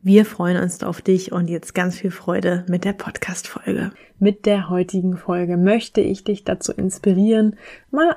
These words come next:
ähm, Neues ausprobieren, eine neue Möglichkeit, Menschen kennenzulernen. Denn der amerikanische Psychotherapeut John Selby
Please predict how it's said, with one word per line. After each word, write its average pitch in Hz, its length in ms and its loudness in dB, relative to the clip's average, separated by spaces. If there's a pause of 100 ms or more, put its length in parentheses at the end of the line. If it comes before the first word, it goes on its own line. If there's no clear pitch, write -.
(140)
ähm, 302 400 2
Neues 415 320 4
ausprobieren, 175 640 2 (160)
eine 208 160 6
neue 226 260 8
Möglichkeit, 254 800 4
Menschen 202 500 4
kennenzulernen. 175 1000 4 (640)
Denn 190 260 10
der - 160 4
amerikanische 202 800 6
Psychotherapeut 185 1040 2
John 170 220 0
Selby 190 480 6